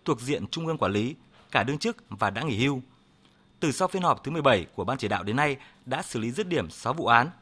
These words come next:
bổ sung mới một vụ án, khởi tố mới mười ba vụ án, mười sáu bị can, hoàn thành xét xử một số vụ án rất nghiêm trọng, đặc biệt nghiêm trọng,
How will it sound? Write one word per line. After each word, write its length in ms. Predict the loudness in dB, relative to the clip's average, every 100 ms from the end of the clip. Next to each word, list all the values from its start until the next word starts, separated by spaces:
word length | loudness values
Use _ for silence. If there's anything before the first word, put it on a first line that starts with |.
| _ -4
bổ 140 | -4
sung 240 | -2 -4 0
mới 160 | 0
một 220 | 0 -2
vụ 80 | 2
án, 200 | 4 2 -2 _ _ _
khởi 180 | 0 0
tố 120 | 2
mới 260 | 4 4 2
mười 180 | -2 4
ba 140 | 4
vụ 120 | 4
án, 220 | 4 4 0 -14 -6
mười 160 | -4
sáu 180 | 0 0
bị 80 | 0
can, 300 | 4 4 4 -6 _ _ _
hoàn 180 | 2 2
thành 180 | 2 -2
xét 180 | -2 -4
xử 200 | -4 -4
một 120 | -4
số 140 | -8
vụ 140 | -6 2
án 220 | 2 2 -4
rất 100 | -6
nghiêm 120 | 0
trọng, 220 | 2 2 0 -20 -8
đặc 160 | -2 -2
biệt 80 | -2
nghiêm 120 | 2
trọng, 200 | 4